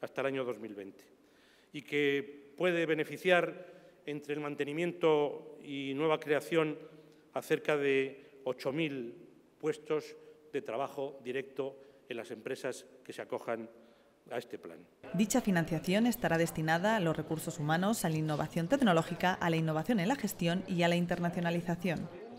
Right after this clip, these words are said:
Speaker 2: En el diseño de este plan de crecimiento innovador se ha tenido en cuenta que el noventa y seis por ciento de las sociedades que operan en la comunidad son microempresas,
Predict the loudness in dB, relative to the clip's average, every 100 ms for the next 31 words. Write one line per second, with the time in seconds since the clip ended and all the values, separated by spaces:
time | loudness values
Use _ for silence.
0 | -4 2 4 4 4 4 4 2 0 0
1 | 4 6 6 2 0 0 0 2 2 4
2 | 6 6 4 0 -12 -2 8 8 10 6
3 | 6 4 4 6 4 4 2 2 2 0
4 | -2 0 0 2 2 4 4 4 2 -2
5 | -2 2 4 2 0 -2 0 2 2 2
6 | 0 2 4 6 6 4 0 -2 0 2
7 | 2 2 4 2 2 -2 -4